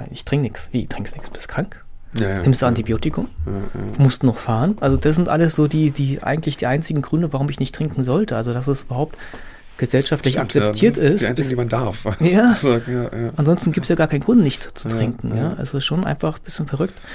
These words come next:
Speaker 2: Bisschen gruselig.
Speaker 1: Ich meine, andererseits, und ich meine,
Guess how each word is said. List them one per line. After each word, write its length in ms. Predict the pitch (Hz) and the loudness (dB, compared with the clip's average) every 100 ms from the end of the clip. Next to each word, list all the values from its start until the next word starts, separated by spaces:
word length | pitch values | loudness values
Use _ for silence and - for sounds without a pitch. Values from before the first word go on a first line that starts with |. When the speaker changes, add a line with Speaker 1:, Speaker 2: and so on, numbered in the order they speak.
| - - | -14 -14
Speaker 2:
Bisschen 220 | - 98 | -14 -10
gruselig. 320 | 92 90 - - | -10 -10 -12 -4
Speaker 1:
Ich 60 | 151 | 2
meine, 160 | 147 | 4
andererseits, 520 | 160 190 180 180 - - - - - - - - - - - - - | 4 2 2 0 -4 -16 -18 -18 -18 -18 -18 -18 -20 -20 -20 -10 2
und 200 | 135 127 - - - - | 4 4 -2 -14 -14 -6
ich 80 | 151 | 0
meine, 280 | 131 - | 0 0